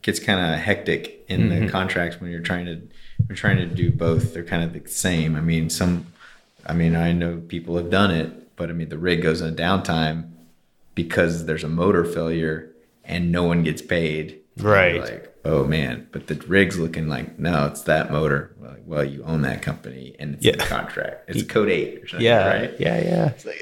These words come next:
Speaker 1: ugh, it gets sticky,
Speaker 2: It does,
Speaker 1: you know?
Speaker 2: right.
Speaker 1: Yeah.
Speaker 2: And then it's, it's something we deal with. And so,
Speaker 1: Yeah.
Speaker 2: yeah, there, there's advantages to both, right?
Speaker 1: Yeah,
Speaker 2: So,
Speaker 1: it, it,
Speaker 2: uh,
Speaker 1: yeah, and it could be a way. It could be the way if we can figure out how to do it, then there, there could be a way.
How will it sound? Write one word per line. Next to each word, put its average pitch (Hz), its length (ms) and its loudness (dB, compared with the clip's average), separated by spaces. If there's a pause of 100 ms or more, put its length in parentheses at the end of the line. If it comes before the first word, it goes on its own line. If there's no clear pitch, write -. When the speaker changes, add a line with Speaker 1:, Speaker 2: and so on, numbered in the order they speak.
Speaker 1:
ugh, 156 60 -6 (400)
it 120 140 -16
gets 123 180 -2
sticky, - 480 -2
Speaker 2:
It 135 140 0
does, 175 160 6
Speaker 1:
you 104 60 0 (200)
know? - 60 -20
Speaker 2:
right. 175 320 0
Speaker 1:
Yeah. 107 80 0
Speaker 2:
And 117 100 4
then 123 140 6
it's, 113 260 2
it's 107 220 0
something 113 260 2
we 110 140 2
deal 98 240 2
with. 92 240 2
And 95 100 -8
so, 98 320 0
Speaker 1:
Yeah. 80 120 -6
Speaker 2:
yeah, 135 200 2
there, 139 180 2
there's 135 220 0
advantages 131 680 2
to 123 100 2
both, 92 460 0
right? 92 260 0
Speaker 1:
Yeah, 92 160 2
Speaker 2:
So, 92 120 0
Speaker 1:
it, 143 160 4
it, 165 80 4
Speaker 2:
uh, 131 40 2
Speaker 1:
yeah, 127 160 4
and 107 80 -2
it 113 160 -4
could 127 140 -4
be 110 100 2
a 110 80 2
way. 117 260 0
It - 120 -10
could 113 120 -4
be 107 120 0
the 101 100 -2
way 104 320 0
if 95 100 -6
we 98 80 -12
can 87 180 -12
figure 87 280 0
out 85 60 -2
how 87 80 -6
to - 120 -14
do 131 280 -2
it, - 100 -8
then 92 180 -8
there, 101 300 0
there - 100 -8
could 82 200 -4
be 65 60 -8
a 62 60 -8
way. 69 280 -8